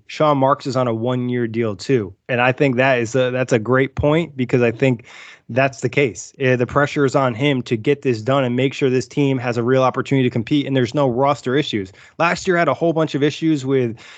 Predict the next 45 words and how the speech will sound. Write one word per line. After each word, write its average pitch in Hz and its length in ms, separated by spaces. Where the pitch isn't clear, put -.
you 123 80
know, 127 60
the 120 100
mandate 143 680
and 120 300
James 151 320
Harden 143 280
and 139 60
all 143 160
that. 139 280
But 139 140
at 123 80
the 156 80
end 165 100
of 143 40
the 127 80
day, 143 140
the 127 120
roster 131 420
wasn't 123 480
probably 135 360
up 143 180
to 131 80
standards 131 440
to 123 100
win 127 180
a 135 60
championship. 156 680
This 165 320
year, 175 340
there 143 140
has 151 260
to 170 120
be 147 200
no 139 580
issues. 107 520
There - 120
has 147 240
to 143 80
be 135 180
a 120 60
competent 156 600
playoff 139 460
roster 127 440
where, 117 280